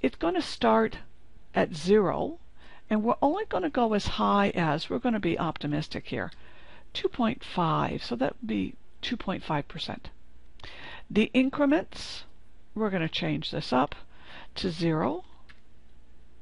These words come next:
point zero five, no default, and there's the slicer.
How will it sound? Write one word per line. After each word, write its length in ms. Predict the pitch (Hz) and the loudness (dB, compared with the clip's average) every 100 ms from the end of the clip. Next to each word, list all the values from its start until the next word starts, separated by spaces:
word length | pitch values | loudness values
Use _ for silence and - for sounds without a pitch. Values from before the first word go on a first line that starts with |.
| - - - - | -12 -12 -12 -12
point 340 | - 180 170 175 | 0 2 2 0
zero 300 | 160 165 143 | 0 0 0
five, 540 | - 180 147 233 359 - - 392 | 2 4 4 0 -2 -8 -10 0
no 140 | 381 | 0
default, 480 | 339 175 - 139 - - - - | 2 0 -2 -4 -6 -12 -12 0
and 200 | 196 180 | 2 2
there's 200 | 165 170 | 0 -2
the 100 | - | -6
slicer. 500 | - 208 185 - - | 0 2 2 -2 -10